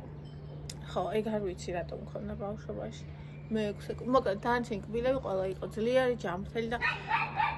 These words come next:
ჰა, ბულიმიის მერე, განსაკუთრებით ბულიმიის მერე. ანუ, კუჭის მჟავა ხო აზიანებს კბილებს და აი, აქ მაქვს კბილი,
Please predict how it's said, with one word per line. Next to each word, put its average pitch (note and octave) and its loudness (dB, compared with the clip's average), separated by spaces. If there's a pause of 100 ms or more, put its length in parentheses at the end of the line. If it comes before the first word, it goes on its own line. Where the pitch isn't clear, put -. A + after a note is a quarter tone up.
(340)
ჰა, A#3+ 2 (260)
ბულიმიის G3+ 6
მერე, B3 4 (1500)
განსაკუთრებით G#3 0
ბულიმიის G3+ 2
მერე. F3+ 0 (260)
ანუ, G3 0 (140)
კუჭის F#3+ -2
მჟავა G3 0
ხო F3+ -4
აზიანებს F3+ 0
კბილებს - -4
და B3 2 (560)
აი, G3+ 2
აქ G#3 2
მაქვს F#3+ -2
კბილი, G#3+ 0